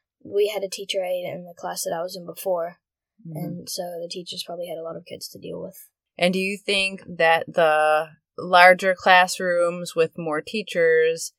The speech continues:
Speaker 2: is better or worse than just one classroom with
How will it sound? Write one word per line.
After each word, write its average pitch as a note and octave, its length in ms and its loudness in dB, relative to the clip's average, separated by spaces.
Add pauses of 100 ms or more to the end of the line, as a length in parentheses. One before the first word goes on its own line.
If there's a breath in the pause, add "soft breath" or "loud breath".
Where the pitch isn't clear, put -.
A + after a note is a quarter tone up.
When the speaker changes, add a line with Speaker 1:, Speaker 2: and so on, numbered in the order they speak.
(340)
Speaker 2:
is D#3 460 -2
better D4+ 440 4
or E3+ 320 4
worse E3 440 4
than D#3 420 0
just D#3+ 240 -2
one E3 300 -2
classroom D3 1000 -2
with D3 320 -2